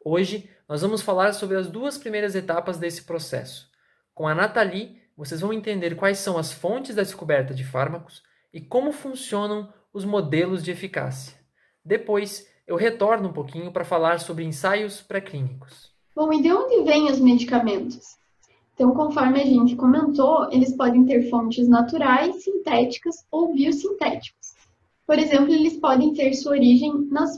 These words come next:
Speaker 2: plantas. Aqui tá representada uma folha de cannabis, da qual extrai o canabidiol tem bastante potencial terapêutico pro tratamento da epilepsia e também de alguns outros transtornos psiquiátricos.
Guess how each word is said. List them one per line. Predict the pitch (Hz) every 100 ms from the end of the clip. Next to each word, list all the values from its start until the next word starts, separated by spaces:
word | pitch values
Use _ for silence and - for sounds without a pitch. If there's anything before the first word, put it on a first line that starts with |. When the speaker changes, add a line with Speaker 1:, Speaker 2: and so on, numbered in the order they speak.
| -
Speaker 2:
plantas. | 269 254 240 233 233 - _ _ _ _ -
Aqui | 240 - 277 294 285 -
tá |
representada | 294 269 262 262 254 233 240
uma | 240 240
folha | 247 233 233
de | 262
cannabis, | - 294 269 311 349 - - _ _ 262
da | 254
qual | 269 254
extrai | 277 - 262
o | 302
canabidiol | 277 269 254 240 247 277
tem | - 311
bastante | 339 - 285 320 -
potencial | 403 359 302 294 254 240
terapêutico | 262 247 247 233 240 - -
pro | - 247
tratamento | 254 247 269 240 240
da | 240
epilepsia | 240 247 247 - - - 294 392 - -
e | 262
também | 320 285 262 277
de |
alguns | 285 277 294 285
outros | 254 - 311 -
transtornos | 302 285 277 247 285
psiquiátricos. | 285 - 269 - 226 247 294 254 247